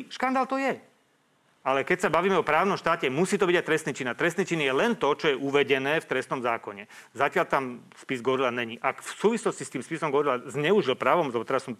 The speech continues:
čítal, tuším, že obžalovali, eh, obžalovali bývalého generálneho prokurátora, pána Trnku, z toho, z toho, že tú gorilu mal a neviem, ale nechápem ten, ten, tú príčinu súvislosť, ako ju naformulovali, to treba vidieť. A v tomto prípade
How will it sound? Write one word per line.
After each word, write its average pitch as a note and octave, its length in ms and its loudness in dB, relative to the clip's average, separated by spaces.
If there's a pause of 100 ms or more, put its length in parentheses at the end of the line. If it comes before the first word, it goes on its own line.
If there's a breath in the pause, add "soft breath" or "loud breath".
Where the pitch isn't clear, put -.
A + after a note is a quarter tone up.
(140)
čítal, B2+ 300 -6
tuším, A#2+ 240 -14
že A#2 100 -10
obžalovali, A#2 480 -4
eh, G#2 60 -12 (640 loud breath)
obžalovali B2 580 -2
bývalého C3+ 320 2
generálneho C3 380 0
prokurátora, C3 560 0 (480 loud breath)
pána C3+ 180 0
Trnku, E3 640 -2
z - 60 -16 (100)
toho, C#3 160 2 (460)
z - 80 -14
toho, C3 180 0 (320)
že A#2+ 240 -4 (160)
tú C3+ 80 2
gorilu C3 320 2
mal B2+ 240 4
a B2+ 80 2
neviem, A#2+ 400 -2 (480)
ale C3+ 240 -4
nechápem D#3 480 2 (160)
ten, B2+ 320 -2
ten, B2 320 -4
tú - 80 -8
príčinu C3 400 -4
súvislosť, C3+ 400 -2
ako C3 220 0
ju - 20 0
naformulovali, C#3 640 0
to - 160 0
treba D#3 240 2
vidieť. G#2 320 -8 (460 loud breath)
A - 80 -18
v - 20 -16
tomto F#3+ 240 4
prípade F3+ 640 4